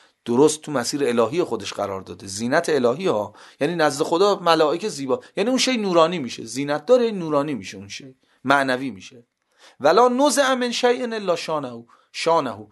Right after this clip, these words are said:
<clears throat> این رفق از هر چیزی گرفته بشه، نزع بشه، جدا بشه، اون چیز رو زشت می‌کنه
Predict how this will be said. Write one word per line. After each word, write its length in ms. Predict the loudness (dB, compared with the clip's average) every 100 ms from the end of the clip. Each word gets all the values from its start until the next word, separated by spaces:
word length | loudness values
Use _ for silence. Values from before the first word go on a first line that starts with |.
| _ _ _ -8
<clears throat> 720 | 0 0 -2 -10 -20 -20 _
این 300 | -2 0 0
رفق 320 | 6 6 6 0
از 200 | -2 0
هر 160 | -2
چیزی 600 | -2 -6 -4 -2 -4 -8
گرفته 520 | 0 2 2 -2 -8 -8
بشه، 300 | -8 -6 -8
نزع 600 | -6 0 2 0 -2 -6
بشه، 320 | -8 -10 -10
جدا 420 | -6 -2 0 0
بشه، 360 | -2 -4 -6 -6 -14 -20 _
اون 160 | -12 -10
چیز 400 | -8 -8 -10 -2
رو 240 | -2 -2 _ _ _
زشت 560 | -4 4 4 4 -4 -12
می‌کنه 520 | -14 -10 -10 -12